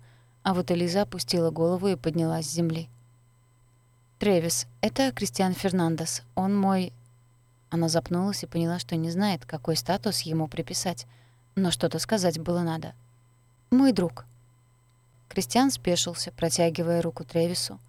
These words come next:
улыбался ему, соблюдая правила этикета.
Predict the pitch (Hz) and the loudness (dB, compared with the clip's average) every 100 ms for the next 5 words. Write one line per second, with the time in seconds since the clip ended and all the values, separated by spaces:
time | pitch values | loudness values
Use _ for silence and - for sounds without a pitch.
0 | _ _ 180 180 160 170 190 - 208 202 | _ _ -2 0 2 2 2 0 0 0
1 | - 165 170 165 175 - 170 165 170 170 | -2 -4 -2 0 0 0 0 0 -2 -4
2 | - - 165 - | -8 -4 -4 -4